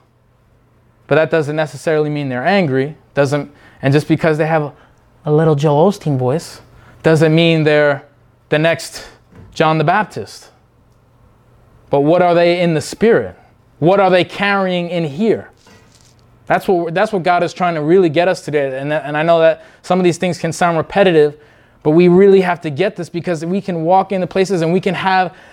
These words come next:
offenses, we can have problems with each other, we can have things go on that don't need to go on if we just see each other rightly. And seeing each other rightly doesn't mean, and some people say,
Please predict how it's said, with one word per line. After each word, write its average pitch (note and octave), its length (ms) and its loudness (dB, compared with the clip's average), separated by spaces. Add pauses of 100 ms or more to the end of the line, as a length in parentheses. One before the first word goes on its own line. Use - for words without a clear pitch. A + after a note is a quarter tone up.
(120)
offenses, G3+ 720 0
we F#3 100 -2
can G3 120 -2
have F#3 220 0
problems F#3+ 520 2
with E3 160 0
each D3 220 -8
other, F#3+ 380 2 (200)
we F3+ 80 2
can F#3+ 120 0
have F#3 220 -2
things G3+ 280 -2
go F3+ 260 0
on F#3 360 0
that D#3 160 -2
don't F#3+ 300 -2
need F#3+ 260 0
to F3+ 100 -2
go D#3+ 200 2
on F3+ 420 0 (600)
if D3+ 140 -8
we F3+ 100 0
just E3 260 0
see G3 220 2
each D#3+ 120 -2
other E3 180 0
rightly. C#3 520 -2 (960)
And D#3 100 -4
seeing G#3 280 2
each G3 140 0
other G3 160 4
rightly F#3 320 0
doesn't E3 240 -2
mean, F3+ 120 -8
and E3+ 180 -6
some G3+ 160 -2
people G3 220 -6
say, F#3 260 2